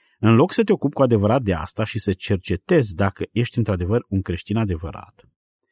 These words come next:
în loc să te ocupi de ceea ce este greșit în viața ta, găsești ceva bun în viața ta și faci un schimb corect. „O, nu pot fi atât de rău. Adică, uite ce am făcut aici, vezi?”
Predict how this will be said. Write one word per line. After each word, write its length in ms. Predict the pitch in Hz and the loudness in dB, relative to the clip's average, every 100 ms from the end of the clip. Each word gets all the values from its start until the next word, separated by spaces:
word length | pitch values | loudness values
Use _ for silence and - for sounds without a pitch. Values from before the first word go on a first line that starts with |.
| _ _ | _ _
în 160 | - 110 | 2 4
loc 160 | 139 | 4
să 120 | - 226 | 2 0
te 100 | 214 | 0
ocupi 200 | - 170 | 0 0
de 100 | 147 | 0
ceea 180 | 156 | 0
ce 120 | 143 131 | 0 0
este 200 | - 131 | 0 0
greșit 340 | 104 - 120 | 0 -2 -2
în 100 | 131 | 2
viața 260 | 104 101 98 | 2 0 -4
ta, 360 | - 73 101 _ _ _ | -6 -8 -10 _ _ _
găsești 440 | 101 110 - 214 - | 2 4 4 2 4
ceva 280 | 147 110 | 4 4
bun 260 | 87 76 165 | 2 2 4
în 100 | 196 | 4
viața 260 | 117 101 90 | 4 0 -2
ta 240 | - 113 | -2 -4
și 160 | - 110 | -4 -4
faci 240 | 185 185 | -4 -2
un 80 | 147 | -2
schimb 300 | - - 131 | -2 -2 -2
corect. 480 | 110 85 - _ _ _ _ _ | -2 -4 -6 _ _ _ _ _
„O, 260 | 104 107 | 0 2
nu 160 | 90 170 | 4 2
pot 240 | - 117 | 2 -2
fi 100 | - | 0
atât 200 | 90 - | -2 -2
de 80 | 73 | -8
rău. 260 | 71 62 _ _ _ _ - | -10 -14 _ _ _ _ -2
Adică, 320 | 113 120 110 | 0 2 2
uite 220 | 82 180 - | 2 2 2
ce 140 | - | 2
am 80 | 92 | 0
făcut 260 | 95 82 | -2 -8
aici, 240 | 80 67 - | -8 -10 -8
vezi?” 380 | 78 113 147 | -2 -2 -2